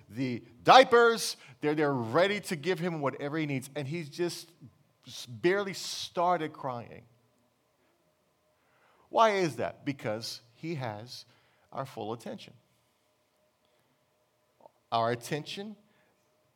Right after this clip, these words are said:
our desire as parents and grandparents and as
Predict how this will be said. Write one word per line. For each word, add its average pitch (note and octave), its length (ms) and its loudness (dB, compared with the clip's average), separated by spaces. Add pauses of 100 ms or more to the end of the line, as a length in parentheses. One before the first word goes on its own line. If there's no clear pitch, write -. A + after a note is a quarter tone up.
(120)
our A2 160 0
desire B2 880 2
as A2+ 240 -8
parents C3+ 400 -6
and B2 100 -6
grandparents D3 800 -8 (760)
and B2+ 320 0
as A2 460 -6